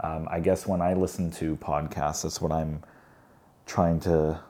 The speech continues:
I'm not trying to, I guess, but, uh, it's nice when you learn something you didn't really know before, right? So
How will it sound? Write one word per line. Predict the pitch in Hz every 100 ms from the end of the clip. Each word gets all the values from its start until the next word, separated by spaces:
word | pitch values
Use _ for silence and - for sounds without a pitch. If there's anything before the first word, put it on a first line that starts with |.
| _ _
I'm | 123 - 151
not | 190 -
trying | - 92 87 87
to, | 87 82
I | 80
guess, | 82 85
but, | - 87
uh, | 95 92
it's | 98 -
nice | 110 120 113
when | 101 90
you | 85 82 82 76
learn | 90 87 87
something | 85 92 82 82
you | 78
didn't | 78 80 76 71
really | 73 76 73 73 73 - -
know | 82 78 73 69
before, | 69 - 57 55
right? | 60 78 87 104 -
So | - 82 78 76